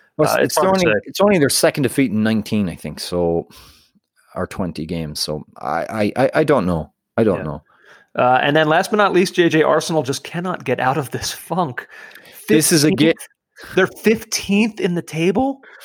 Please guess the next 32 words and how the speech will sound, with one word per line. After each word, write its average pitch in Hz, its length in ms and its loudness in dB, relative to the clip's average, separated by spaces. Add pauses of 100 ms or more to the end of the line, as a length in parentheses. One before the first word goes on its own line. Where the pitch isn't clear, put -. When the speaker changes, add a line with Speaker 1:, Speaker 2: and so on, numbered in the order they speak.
(220)
Speaker 1:
Yeah. 135 420 2 (160)
W-, 113 180 -12
uh, 131 220 0
we're 123 140 -4
going 151 180 -2
back 165 220 -2
to, 151 180 0
like, 135 260 2 (640)
pre-Bruce 143 720 2
Rioch, 131 420 2
final 139 400 0
George 123 380 2
Graham 120 380 -2
year 117 300 0
in 107 100 -4
charge, 110 640 0
uh, 98 260 -10
for, 107 280 -2
for 104 280 -2
a 98 40 -6
similar 113 480 0
kind 107 260 -2
of 95 140 -4
position. 101 580 -2 (340)
They 113 60 4
finished 131 320 0
twelfth, 123 520 2
I 98 60 2
think, 101 320 -2
was 98 160 0
it 78 80 -6
ninety-five, 110 880 0